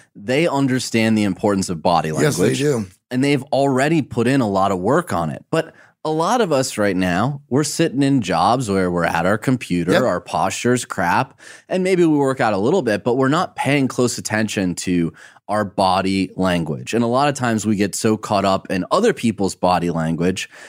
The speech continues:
Speaker 1: because we're trying to read and manipulate and figure out all this stuff about them that we're not even paying attention to all of these signals we're shooting out to the rest of the world. So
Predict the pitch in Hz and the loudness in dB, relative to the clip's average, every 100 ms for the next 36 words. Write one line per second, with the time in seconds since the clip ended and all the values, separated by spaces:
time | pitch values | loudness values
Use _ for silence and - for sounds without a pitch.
0 | - 123 117 110 - 113 107 95 131 135 | -2 2 2 0 0 0 0 0 2 2
1 | 127 120 95 101 135 123 117 113 110 95 | 2 0 -2 0 0 2 2 2 2 0
2 | 90 139 131 120 117 110 98 104 101 - | -2 -2 0 2 2 2 0 0 -2 -2
3 | 107 101 95 92 85 160 123 113 - - | -2 0 0 0 0 0 0 -2 -10 -20
4 | - 127 165 190 170 147 131 123 123 117 | -6 -2 0 0 2 0 -2 -2 0 0
5 | - 117 110 - 95 76 98 117 127 113 | 0 -2 -2 -2 -2 -2 0 0 0 0
6 | 120 110 - 104 98 90 90 92 - 95 | 0 -2 -2 -2 -2 -4 -4 -6 -4 -4
7 | 90 82 82 90 80 80 - 80 80 - | -4 -4 -6 -10 -8 -8 -10 -8 -6 -8
8 | - _ _ _ _ _ _ _ _ - | -12 _ _ _ _ _ _ _ _ -4
9 | 151 131 | 0 2